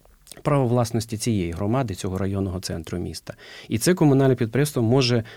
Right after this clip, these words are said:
надавати послугу сусіднім селам, забираючи відходи від них і потім вивозячи на полігон. То навіть не, е, за, е, частку, да, та, що, е, п-, певну частину фінансування цього комунального підприємства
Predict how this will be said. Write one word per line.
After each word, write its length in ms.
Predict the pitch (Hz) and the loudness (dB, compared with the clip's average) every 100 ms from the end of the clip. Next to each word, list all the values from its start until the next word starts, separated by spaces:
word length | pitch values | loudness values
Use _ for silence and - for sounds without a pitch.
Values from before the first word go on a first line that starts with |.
| - | 0
надавати 500 | 117 113 123 120 98 | 2 4 4 2 2
послугу 460 | 120 143 175 147 | 2 2 2 0
сусіднім 520 | - 131 160 139 123 | -2 -2 2 2 2
селам, 420 | 120 139 107 90 90 _ | 2 2 2 0 -4 _
забираючи 720 | 101 117 117 113 104 95 104 | -4 0 2 4 4 2 -2
відходи 460 | 92 92 - 143 160 | -2 -4 -2 0 0
від 180 | 165 175 | 0 0
них 240 | 156 - | 0 0
і 80 | 123 | 0
потім 440 | 143 151 147 135 - - - | 2 2 2 0 -4 -14 -2
вивозячи 520 | 110 127 135 120 110 | 2 4 2 0 0
на 140 | 117 | 0
полігон. 500 | 110 113 107 95 92 - - - - - | 0 0 0 -2 -8 -12 -20 -20 -14 0
То 120 | 127 | 4
навіть 440 | 135 147 143 - - - | 6 6 4 0 -8 0
не, 140 | 120 120 | 0 0
е, 300 | 110 107 107 | -2 0 0
за, 420 | 101 131 131 113 - - | 2 4 4 2 -2 -10
е, 160 | 95 95 98 - - 104 101 98 - - | -6 -6 -8 -8 -8 -8 -10 -12 -14 -4
частку, 640 | - 143 123 - - 98 | 2 4 4 -2 -4 0
да, 320 | 101 127 143 113 - | 2 2 0 -4 -2
та, 140 | 113 | -2
що, 160 | 110 104 | 0 -2
е, 520 | 101 95 95 98 98 | -2 -6 -6 -6 -6
п-, 100 | 117 | -6
певну 340 | 110 139 127 110 | 0 2 4 2
частину 580 | - - - 113 95 85 - | 0 -2 2 2 2 -2 -4
фінансування 680 | 113 107 101 117 101 92 | 0 0 0 0 2 0
цього 260 | 90 98 98 | -2 -4 -4
комунального 440 | 104 101 95 95 | 0 0 0 -2
підприємства 600 | 95 95 104 127 156 - | -4 -4 0 0 0 -4